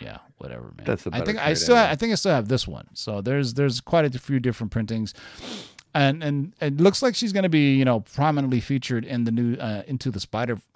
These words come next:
Speaker 1: uh, Across the Spider-Verse film. Um, oh, I have this Silver Surfer. Hey, come on now.
Speaker 2: Yeah, Mad Magazine.
Speaker 1: This was back
Speaker 2: Number
Speaker 1: when it was,
Speaker 2: two.
Speaker 1: uh,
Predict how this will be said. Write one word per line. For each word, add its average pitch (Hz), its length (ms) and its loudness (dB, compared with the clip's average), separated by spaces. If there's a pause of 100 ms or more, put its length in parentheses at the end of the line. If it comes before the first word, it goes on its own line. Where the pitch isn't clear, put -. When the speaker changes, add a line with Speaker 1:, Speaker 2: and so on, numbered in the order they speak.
(100)
Speaker 1:
uh, 107 240 -6
Across 180 520 2
the 135 60 -2
Spider-Verse 82 540 -2
film. 80 400 -8 (480)
Um, 82 300 -8
oh, 240 120 0
I 113 140 0
have 147 160 -4
this 110 120 -8
Silver 62 220 -10
Surfer. 85 480 -12 (840)
Hey, 202 540 0
come 185 140 -2
on 98 200 0
now. 208 460 2 (160)
Speaker 2:
Yeah, 147 440 -4 (340)
Mad 110 300 -6
Magazine. 117 600 -6 (640)
Speaker 1:
This 117 220 -6
was 156 220 0
back 135 260 4
Speaker 2:
Number 90 80 0
Speaker 1:
when 127 100 4
it 120 140 4
was, 123 140 0
Speaker 2:
two. 120 40 2
Speaker 1:
uh, 107 260 0